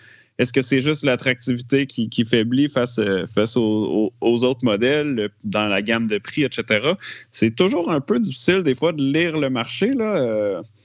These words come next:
puis, euh, je sais pas, c'est peut-être spéculatif, mais depuis que,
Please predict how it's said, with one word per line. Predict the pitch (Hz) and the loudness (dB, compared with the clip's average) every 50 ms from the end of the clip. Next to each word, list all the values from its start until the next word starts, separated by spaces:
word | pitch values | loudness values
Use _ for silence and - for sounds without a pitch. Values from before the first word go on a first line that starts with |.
| - - - - - - - _ - | -20 -18 -16 -16 -16 -16 -20 _ -2
puis, | - 143 156 151 147 | 2 2 4 4 2
euh, | 139 135 131 127 127 120 113 101 - - _ _ _ _ _ _ _ _ _ _ _ _ _ _ _ _ - | 2 0 -2 -2 -2 -2 -4 -4 -6 -10 _ _ _ _ _ _ _ _ _ _ _ _ _ _ _ _ -16
je | - 117 131 131 | -10 -4 -4 -4
sais | 135 - 143 127 | -2 0 -4 0
pas, | - 151 180 | 0 -2 -2
c'est | - 160 127 | 0 -4 -2
peut-être | - 160 175 175 | 0 0 0 0
spéculatif, | - - 165 147 - 165 151 131 117 117 - - 180 220 247 - | -2 -2 -2 -2 0 0 0 0 0 -2 -2 0 0 0 0 0
mais | 160 139 135 | -2 0 0
depuis | 131 123 123 - 165 170 180 185 | 0 -2 -2 -2 -2 0 0 0
que, | - - 165 139 131 131 117 110 104 101 90 85 80 60 | 0 0 0 2 2 0 0 0 0 0 0 0 -2 -2